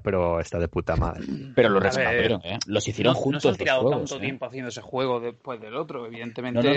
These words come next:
Speaker 2: no, no, no.
Speaker 3: se han tirado tiempo dis-, diseñándolo, la escenarios y tal, pero es lo que es.
Speaker 2: Fel-, Felipe,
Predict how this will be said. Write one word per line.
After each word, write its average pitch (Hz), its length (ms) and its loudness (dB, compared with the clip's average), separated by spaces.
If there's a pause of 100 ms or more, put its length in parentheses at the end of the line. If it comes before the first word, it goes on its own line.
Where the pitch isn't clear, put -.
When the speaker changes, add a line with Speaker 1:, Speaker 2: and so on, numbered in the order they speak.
Speaker 2:
no, 135 140 2
no, 123 80 4
no. 123 40 0
Speaker 3:
se 131 100 0
han 123 100 2
tirado 139 360 6 (120)
tiempo 139 320 2
dis-, 113 180 -10 (380)
diseñándolo, 120 760 -4
la 120 140 -2
escenarios 120 420 -6
y 127 60 -6
tal, 127 240 -2
pero - 420 -12
es 123 140 -14
lo 117 100 -4
que 117 120 -18
es. 98 180 -10
Speaker 2:
Fel-, - 40 -20 (280)
Felipe, 107 420 -2